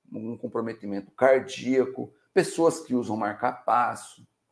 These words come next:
Então, essas pessoas, a gente classificam elas como pessoas que estão sob cuidados especiais. Aí entram aqui, ó. Agora, uma dica mais para crianças, tá? Uma, é um cuidado,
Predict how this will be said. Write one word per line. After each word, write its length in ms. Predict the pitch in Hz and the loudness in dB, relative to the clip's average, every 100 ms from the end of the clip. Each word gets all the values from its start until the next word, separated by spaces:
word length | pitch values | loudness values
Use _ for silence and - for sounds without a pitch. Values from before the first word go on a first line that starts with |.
| _ _ _ | _ _ _
Então, 200 | 104 101 | -14 -8
essas 240 | 113 - - | -6 -6 -6
pessoas, 420 | 131 - 151 127 | -6 0 2 2
a 60 | |
gente 160 | 135 - | 0 -2
classificam 680 | 143 139 - - 127 131 120 | -2 -2 -2 -6 -4 0 4
elas 380 | 147 147 110 - _ _ | 6 6 2 -6 _ _
como 220 | - 131 | -4 -2
pessoas 500 | 135 135 - 165 180 | 2 0 2 4 4
que 60 | - | 0
estão 300 | 160 - 165 | -2 0 0
sob 380 | - 170 165 170 | 0 0 0 0
cuidados 600 | - 170 117 135 131 131 | 0 2 6 6 6 -2
especiais. 720 | - 151 - 160 131 117 - | -4 -4 0 4 4 4 -2
Aí 460 | - 135 147 156 156 | 0 4 4 2 2
entram 340 | 156 143 156 | 0 2 2
aqui, 400 | 175 175 - 180 | 2 0 -2 6
ó. 140 | 135 - - - - _ _ | 6 6 -6 -10 -14 _ _
Agora, 280 | 143 185 196 | 0 4 4
uma 160 | 196 180 | 6 4
dica 340 | 143 180 185 | 2 0 0
mais 300 | 160 175 180 | 2 0 -2
para 240 | - 170 165 | -4 -6 -6
crianças, 840 | - 185 156 127 113 104 - - | -8 -2 4 4 4 -4 -10 -10
tá? 360 | 107 120 127 - - | -4 -4 -6 -12 -10
Uma, 640 | 117 135 135 104 - - _ - _ _ _ _ _ | -4 -2 0 -2 -6 -16 _ -20 _ _ _ _ _
é 100 | - | -2
um 80 | 226 | -2
cuidado, 960 | - 269 202 156 170 214 185 175 - | 0 0 8 10 10 6 0 -4 -6